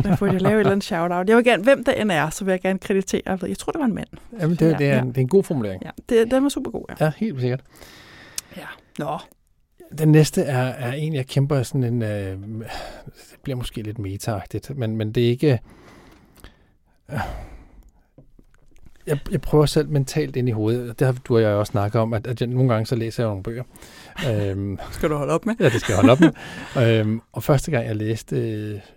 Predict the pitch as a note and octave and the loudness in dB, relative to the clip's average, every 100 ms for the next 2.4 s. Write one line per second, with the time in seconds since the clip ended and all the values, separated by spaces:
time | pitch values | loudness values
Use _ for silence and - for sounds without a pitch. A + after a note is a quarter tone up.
0 | D#3 A#2+ A2+ A2+ B2+ G2+ - - F#2+ G#2+ | -18 -8 -4 0 0 -2 -8 -6 -2 -2
1 | - B2 G#2 G2+ G#2+ - G2+ C3 - _ | -4 -8 -8 -4 -4 -2 -2 -2 -6 _
2 | - - - | -18 -14 -12